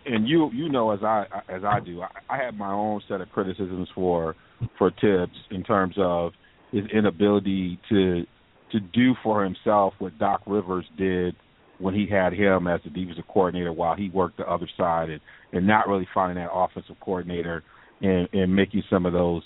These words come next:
uh, ad-, adjustments. So I could, I, I, I understand that aspect, um, but you al-, he also had to do an incredible job, you know, with a Derrick Rose who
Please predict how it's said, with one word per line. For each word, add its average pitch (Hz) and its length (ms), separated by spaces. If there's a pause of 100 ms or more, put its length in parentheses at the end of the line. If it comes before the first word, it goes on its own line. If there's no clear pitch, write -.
(140)
uh, 95 80 (180)
ad-, 87 100 (120)
adjustments. 87 460
So 110 100 (800)
I 127 120
could, 135 360
I, 113 120 (220)
I, 120 40 (460)
I 120 120
understand 120 560
that 107 120
aspect, 107 540 (400)
um, 98 500 (200)
but 113 280 (420)
you 123 180
al-, - 220
he 131 80
also 135 340
had 107 160
to 101 80
do 104 180
an 95 60
incredible 101 460 (140)
job, 90 440 (420)
you 101 120
know, 90 220
with 92 320
a 90 60
Derrick 101 380
Rose 92 500
who 87 420